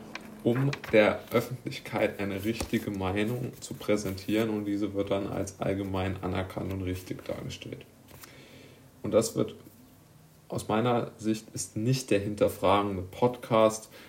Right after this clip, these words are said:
oder der Debütroman eines, äh, eines, äh, jungen Autors ein Problem, sondern die vielschichtig und auf allen Kanälen auftretenden Prominenten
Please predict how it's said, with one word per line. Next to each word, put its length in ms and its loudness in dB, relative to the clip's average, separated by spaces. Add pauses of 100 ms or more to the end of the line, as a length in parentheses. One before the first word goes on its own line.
(240)
oder 240 8
der 200 4
Debütroman 840 2
eines, 580 -4
äh, 1300 -6
eines, 520 -4
äh, 220 0
jungen 380 -2
Autors 720 4
ein 200 0
Problem, 560 -4 (600)
sondern 440 2
die 100 0
vielschichtig 1080 2
und 140 -2
auf 220 -2
allen 260 2
Kanälen 600 0 (100)
auftretenden 880 6
Prominenten 840 -2